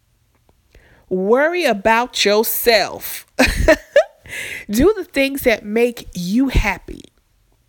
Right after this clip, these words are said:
Because at the end of it all, that's all that really matters, right? You being you, authentically you, and being happy with the person that you are. So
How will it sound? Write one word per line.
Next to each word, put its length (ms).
Because 260
at 160
the 160
end 580
of 180
it 140
all, 380
that's 240
all 240
that 220
really 260
matters, 560
right? 380
You 240
being 320
you, 300
authentically 680
you, 280
and 100
being 200
happy 680
with 160
the 80
person 540
that 240
you 280
are. 480
So 480